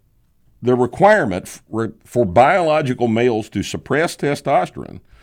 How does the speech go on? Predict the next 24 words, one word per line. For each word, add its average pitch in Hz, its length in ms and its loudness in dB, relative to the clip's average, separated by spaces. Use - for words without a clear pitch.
for 147 160 -6
competing 113 640 0
against 101 520 -6
women. 294 420 0
Let 349 220 -4
that 339 180 -4
soak - 400 0
in 339 320 -4
just 170 280 -10
a 78 40 -14
second, - 400 -8
kiddos. 147 540 0
Quote, 254 460 4
"We 165 320 2
cannot 233 760 0
have - 640 -4
a 113 80 2
woman 127 480 2
legally 165 460 4
recognized 85 800 -2
as 95 180 -2
a 92 120 0
trans 202 680 0
woman 85 540 -4